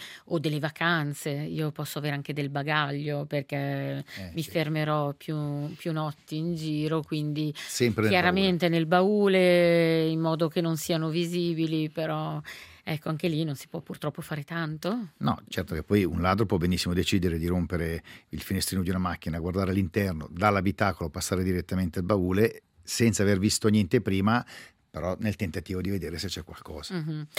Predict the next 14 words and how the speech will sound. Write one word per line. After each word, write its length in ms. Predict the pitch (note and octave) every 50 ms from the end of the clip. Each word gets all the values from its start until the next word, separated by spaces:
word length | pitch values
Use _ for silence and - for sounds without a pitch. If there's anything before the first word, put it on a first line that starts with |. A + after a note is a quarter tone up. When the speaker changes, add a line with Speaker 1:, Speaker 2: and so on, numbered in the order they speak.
| - - - - - - - - -
Speaker 1:
Tra 160 | - F#3+ E3+
l'altro 220 | F3 F3+ F3+ G3
un 60 | G3 F#3+
ascoltatore 640 | E3+ - - F3+ E3 - F3 - F3 E3+ E3 F#3
scrive: 600 | F3+ - - - F3+ F3+ E3+ D#3+ E3+ E3 D#3+ E3 -
"Io 640 | - F#3+ F#3+ G3 G3 G3+ G#3 A3 A3+ A3+ A#3 - -
<laughs> 460 | E3+ E3 E3 F3 E3 D3+ E3+ D#3+ D3+
nell'automobile 760 | G3+ F#3+ - C#3+ F3+ E3+ - G#3+ G3 F3+ D#3+ D#3+ E3+ E3+ E3
lascio 220 | D#3+ D#3+ - -
sempre 280 | E3+ - - D3 C#3+ - -
il 80 | F3
cane, 480 | - - - D3 C#3+ D3 D#3 F#3 D3 - _ _ _ - - A3 A3 - - _
così 440 | - F3 E3+ D3+ D3+ D3+ D#3 D#3 - - D#3
non" 640 | D3 D3 D3 C#3+ C#3+ C#3+ C#3 C#3 C#3 C#3 C3+ C#3 C3+